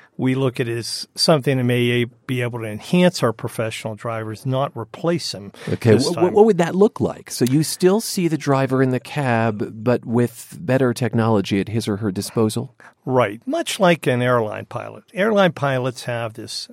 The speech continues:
Speaker 1: sophisticated systems, many of which are the same ones that have been brought down to the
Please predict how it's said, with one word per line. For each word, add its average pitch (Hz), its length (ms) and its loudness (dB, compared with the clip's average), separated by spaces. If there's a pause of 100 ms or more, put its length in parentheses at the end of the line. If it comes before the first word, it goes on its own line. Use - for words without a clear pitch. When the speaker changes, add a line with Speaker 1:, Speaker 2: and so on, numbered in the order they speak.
Speaker 1:
sophisticated 127 920 -4
systems, - 500 -12
many 147 340 -2
of 117 100 -4
which 120 340 -10
are 113 100 -6
the 110 140 -14
same 156 400 -6
ones 120 380 -6 (320)
that 113 100 -2
have 117 140 -2
been 117 160 -2
brought 117 340 -4
down 113 320 -8
to 110 380 -14
the 107 300 -16